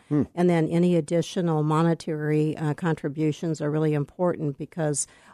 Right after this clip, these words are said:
Speaker 2: while there is, uh, food available to them and also through the food pantry, I mean, just think about it, you know, coming from another country,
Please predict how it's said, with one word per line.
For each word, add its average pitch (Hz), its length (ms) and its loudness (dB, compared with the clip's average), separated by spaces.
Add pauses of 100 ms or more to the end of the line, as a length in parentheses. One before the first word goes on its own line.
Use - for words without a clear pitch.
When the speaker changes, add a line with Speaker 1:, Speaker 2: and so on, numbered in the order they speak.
Speaker 2:
while 175 300 2
there 170 400 2
is, 151 340 -4
uh, 147 220 -4
food 208 340 2
available 180 560 2
to 180 240 -2
them 175 400 2
and 147 240 0
also 143 320 -6
through 165 200 -4
the 156 80 -4
food 170 280 -2
pantry, 160 560 0 (480)
I 185 40 0
mean, 180 200 2 (100)
just 202 260 -2
think 214 260 2
about 151 340 2
it, 147 180 0
you 175 140 -2
know, 147 100 0
coming 185 360 2
from 180 200 0
another 156 280 2
country, 160 760 0